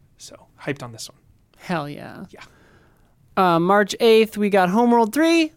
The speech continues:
Speaker 2: I'm excited for that. I hope it's good. I, I don't know. Homeworld has always been real complicated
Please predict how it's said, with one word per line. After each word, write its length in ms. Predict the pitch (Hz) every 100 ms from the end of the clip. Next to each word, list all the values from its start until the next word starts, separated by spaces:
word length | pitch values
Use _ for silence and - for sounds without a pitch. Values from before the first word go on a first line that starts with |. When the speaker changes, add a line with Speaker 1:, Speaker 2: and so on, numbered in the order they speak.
| _
Speaker 2:
I'm 180 | 214 247
excited 380 | 233 262 254 247
for 80 | 254
that. 260 | 262 262
I 100 | 240
hope 180 | 220 220
it's 100 | 202
good. 360 | - 254 247 233 - _
I, 320 | - 180 180 -
I 140 | - 190
don't 160 | 202
know. 320 | 202 208 208 202
Homeworld 640 | _ 214 226 220 226 220 196 _
has 140 | 190 190
always 300 | 190 190 185
been 320 | 202 190 180 _ _ _ _ _ _ _ _
real 160 | 190 190
complicated 840 | 220 208 214 208 208 202 202 196